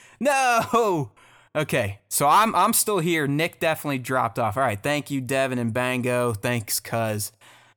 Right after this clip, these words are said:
All right, Nick's definitely having an issue. He's not calling back, so I'm guessing he's dead.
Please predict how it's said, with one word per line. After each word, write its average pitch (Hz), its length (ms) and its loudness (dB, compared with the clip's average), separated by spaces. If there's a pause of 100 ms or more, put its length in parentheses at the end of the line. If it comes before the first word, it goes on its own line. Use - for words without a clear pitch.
(120)
All 123 120 -2
right, 110 200 -2
Nick's 139 360 -4
definitely 123 320 -4
having 113 240 -2
an 107 120 -4
issue. 110 500 -4
He's 113 200 -6
not 110 220 -4
calling 110 340 -4
back, 107 360 -4
so 107 480 -8 (680)
I'm 120 180 -4
guessing 107 680 -2 (180)
he's 120 300 -4
dead. 104 460 -6